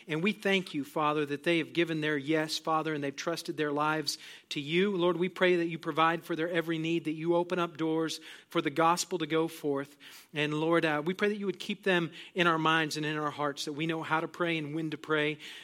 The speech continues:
Father, and how we can support them in practical ways. Uh, but Father, we pray that, uh, this is just the beginning of all that you're gonna do in and through them, Father, and that you continue to expand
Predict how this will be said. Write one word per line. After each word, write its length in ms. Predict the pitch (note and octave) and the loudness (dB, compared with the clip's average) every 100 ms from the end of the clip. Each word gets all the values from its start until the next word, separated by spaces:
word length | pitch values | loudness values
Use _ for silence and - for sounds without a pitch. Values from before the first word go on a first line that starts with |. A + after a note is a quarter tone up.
| - | -4
Father, 400 | - D#3+ D#3+ D#3 | 2 2 4 0
and 120 | C#3+ | 0
how 180 | D#3+ E3+ | 0 0
we 100 | E3+ | 0
can 180 | E3 | -2
support 380 | D3 - - D#3+ | -6 -6 -6 -6
them 160 | F3 D#3 | -4 -6
in 80 | C#3 | -4
practical 580 | - D#3+ D#3+ - D#3+ | -4 -4 -4 -10 -6
ways. 460 | C#3+ E3 E3 E3+ E3 - - - F3+ | 2 4 4 2 -2 -10 -16 -18 -8
Uh, 180 | C#3+ C#3 | -4 -2
but 180 | E3+ | -2
Father, 200 | F3 E3 | 2 2
we 140 | D#3+ F3+ | 2 -2
pray 280 | - F3+ E3 | 2 2 4
that, 300 | D3+ D3 E3 | 0 -2 0
uh, 120 | C#3+ | 0
this 200 | D#3 - | -2 -6
is 80 | C#3 | -4
just 240 | E3+ D#3+ | -4 -4
the 60 | D3+ | -6
beginning 400 | D3+ C#3 C3 C3 | -6 -6 -6 -6
of 100 | C3 | -4
all 200 | C#3 D3 | -4 -4
that 100 | D#3 | -6
you're 140 | C#3+ | -6
gonna 160 | C#3+ C3+ | -6 -6
do 260 | C#3+ C#3+ | -6 -4
in 100 | C#3+ | -4
and 160 | C#3+ D3 | -6 -6
through 240 | D#3+ D#3+ | -4 -2
them, 220 | D#3 D#3+ D3+ - - - | 0 -4 -6 -16 -20 -4
Father, 300 | D#3 D3+ D3 | 0 2 0
and 120 | C#3 | -2
that 80 | D3 | -6
you 120 | C#3+ | -10
continue 480 | C#3 C#3 - E3+ D3+ | -8 -10 -4 -2 -2
to 180 | C#3+ C#3+ | -6 -6
expand 640 | C#3 - - D#3+ D#3 D3+ | -6 -6 -4 -2 -2 -4